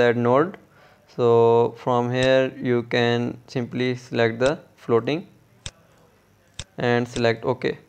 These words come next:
So now you can analyze the stresses at these faces, and if you want to, uh, analyze the stresses at the node, so select prop from here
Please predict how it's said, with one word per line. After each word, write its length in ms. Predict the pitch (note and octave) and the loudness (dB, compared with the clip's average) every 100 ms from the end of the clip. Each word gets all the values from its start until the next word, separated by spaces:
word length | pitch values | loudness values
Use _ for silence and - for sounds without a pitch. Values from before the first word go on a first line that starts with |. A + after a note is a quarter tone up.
| - - _ _ _ _ _ _ _ _ _ _ _ _ | -20 -20 _ _ _ _ _ _ _ _ _ _ _ _
So 100 | C3+ | -4
now 200 | C3 C3+ | 2 4
you 200 | D3+ D3+ | 6 4
can 340 | D3+ D3 D3 | 2 2 0
analyze 440 | C#3+ C3 B2+ B2 B2 | -2 0 2 2 4
the 260 | C3+ C#3+ D3+ - _ _ _ _ | 4 2 -2 -18 _ _ _ _
stresses 680 | - - A#2+ A#2 D3+ F3+ - - | -16 -2 -2 0 -2 -2 -8 -2
at 260 | A#2+ A#2 | -2 -2
these 220 | A#2 A#2+ A#2 | -4 -6 -2
faces, 520 | A#2 A#2 D#3 G#3 - _ _ _ _ _ _ - | -4 -2 -2 -4 -12 _ _ _ _ _ _ -6
and 360 | A#2 A#2 A#2 | -2 -2 -4
if 140 | A2+ - | -6 -4
you 120 | B2+ | -2
want 300 | B2 B2 B2 | 0 0 0
to, 520 | C3 B2+ B2+ B2+ B2+ - _ _ _ | 0 0 2 0 -2 -8 _ _ _
uh, 40 | B2 | -2
analyze 680 | A#2+ A#2+ A#2+ A#2 A#2 B2 B2 _ _ | 0 -2 -2 2 2 0 -8 _ _
the 420 | B2 A#2 A2+ A#2 - _ _ _ - _ _ _ | 0 0 0 -4 -14 _ _ _ -20 _ _ _
stresses 560 | - C#3 - D#3 D3+ | 2 2 4 2 0
at 260 | - C3+ B2+ | 0 -2 0
the 60 | C3 | 0
node, 280 | C3 C#3 | 2 0
so 200 | C#3+ B2+ | 0 -2
select 420 | B2 B2+ A#2+ A#2+ - | -2 -2 -2 -2 0
prop 280 | A#2+ C3 | 2 2
from 280 | B2+ D3 C#3+ | 2 0 2
here 240 | D3+ D#3 | 0 0